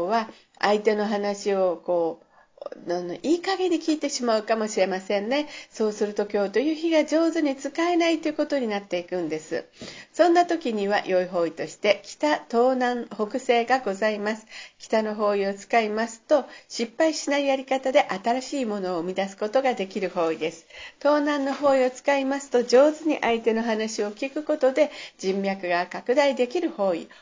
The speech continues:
北西の方位を使いますと、相手のいろんな情報が集まってきて、正しい決断ができる方位となるでしょう。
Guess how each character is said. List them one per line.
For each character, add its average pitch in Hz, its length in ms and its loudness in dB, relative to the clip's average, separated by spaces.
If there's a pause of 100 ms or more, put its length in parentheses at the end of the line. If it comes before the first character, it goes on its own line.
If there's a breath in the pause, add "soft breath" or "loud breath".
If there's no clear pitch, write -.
(140 loud breath)
北 233 260 0
西 302 180 4
の 285 140 -4
方 269 200 2
位 247 100 2
を 233 60 0
使 277 260 -2
い 269 60 -2
ま 269 160 -2
す 277 120 -10
と、 247 200 2 (260 loud breath)
相 226 200 2
手 220 180 0
の - 120 -6
い 208 100 -4
ろ 262 100 6
ん 349 120 2
な 349 100 2
情 302 200 4
報 294 260 2
が 285 200 0 (100)
集 277 120 -4
ま 269 140 0
っ 262 40 -8
て 190 180 -6
き - 120 -20
て、 233 180 2
正 220 440 -2
し - 20 -
い 330 40 -2
決 254 280 -2
断 208 200 2
が 247 140 0
で 170 180 -6
き 170 140 -6
る 175 80 2
方 170 240 2
位 165 60 -2
と 277 260 4
な 208 140 0
る 180 100 -2
で 175 120 0
し 180 140 0
ょ 165 160 6
う。 - 180 -14